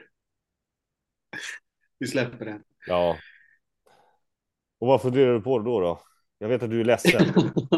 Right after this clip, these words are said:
Speaker 2: Ja, Calgary
Speaker 1: Nej,
Speaker 2: Games
Speaker 1: men,
Speaker 2: är
Speaker 1: nej,
Speaker 2: utan.
Speaker 1: men alltså, det är ju så här, det är, det är ju två hästar som har, som det nu har kommit ut här, att de ska sluta tävla. Och den ena känner jag lite, lite mer för, och den andra är Calgary Games.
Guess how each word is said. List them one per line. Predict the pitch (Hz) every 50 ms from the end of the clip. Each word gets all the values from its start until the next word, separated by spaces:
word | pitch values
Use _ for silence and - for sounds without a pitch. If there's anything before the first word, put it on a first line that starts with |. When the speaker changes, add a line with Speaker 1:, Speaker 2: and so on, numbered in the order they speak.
| - - - - _ _ -
Speaker 2:
Ja, | 101 107 107 104 98
Calgary | - 120 123 117 110 104 107 113
Speaker 1:
Nej, | 127 143 147 156 160 165 165
Speaker 2:
Games | 165 165
Speaker 1:
men, | 165 165 165
Speaker 2:
är | 151
Speaker 1:
nej, | 151 151 151 151
Speaker 2:
utan. | 151 151 151
Speaker 1:
men | 156 151 151
alltså, | 147 147 156 151 -
det | 165
är | 165 170 165
ju | 165
så | 165 165 147
här, | 135 127 123
det | 127 151
är, | 160 160 160
det | 165
är | 180
ju | 190 175
två | - - 156 143 135 131
hästar | 127 127 107 - - - - 120 110 104 98 85 -
som | 95 - - 131 127 123
har, | 123 - - 123 127 127 120 120
som | - - 135 131
det | 131 127
nu | 123
har | 123 120
kommit | 120 - 131 123 135 131
ut | 127 117 113 -
här, | 117 104 101 101
att | 104 - -
de | 117 113
ska | 117 - 120
sluta | 117 - 120 110 113 101
tävla. | 98 - 127 120 101 110 110 98 113 107 90 - - - - - - - - - -
Och | 135 127
den | 151 147 156
ena | 165 160 156 156 175 170
känner | 165 175 160 143 139
jag | 135 127
lite, | 120 120 123 131 120 - -
lite | - 131 131 131 131 131 127
mer | 127 143 151 160 151 123 110
för, | - - 101 78 78 82 98 117 - -
och | 127 127
den | 139 131
andra | 143 139 127 127 131 151 156 147
är | 127 123
Calgary | 135 123 113 113 117 113 110 110
Games. | 110 135 139 123 92 82 - - - - - - -